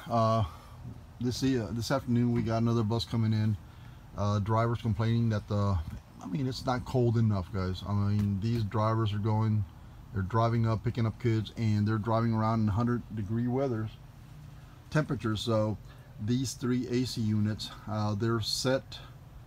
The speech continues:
further back to where the kids are okay, but the closest unit to the driver is, like, six feet away. So driver's complaining that he's not getting any kind of cooling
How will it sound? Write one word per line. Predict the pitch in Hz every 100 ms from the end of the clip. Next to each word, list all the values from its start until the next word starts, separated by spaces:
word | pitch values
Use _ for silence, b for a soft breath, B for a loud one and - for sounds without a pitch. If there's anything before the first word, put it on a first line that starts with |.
| - - - - - - 214 - - - - - -
further | - 135 131 127
back | 101 87 87 123 120 120 - - - -
to | 123
where | 113 110
the | 104 -
kids | - 147 120
are | 113
okay, | 110 - 113 110
but | 98 107 107 - - - 113 101
the | 110 107 98 - - -
closest | 139 131 120 104
unit | 127 127
to | -
the | 113
driver | 98 117 120 120 -
is, | 113 107
like, | 107 - -
six | - 143 -
feet | 123 117
away. | 107 104 98
So | - 101 104 - - B B B
driver's | - 123 123 117
complaining | 113 120 117 113
that | 107 101
he's | 123 127
not | 117 107
getting | 117 117 - -
any | 156 131
kind | - 120 113
of | 110
cooling | 127 120 113 110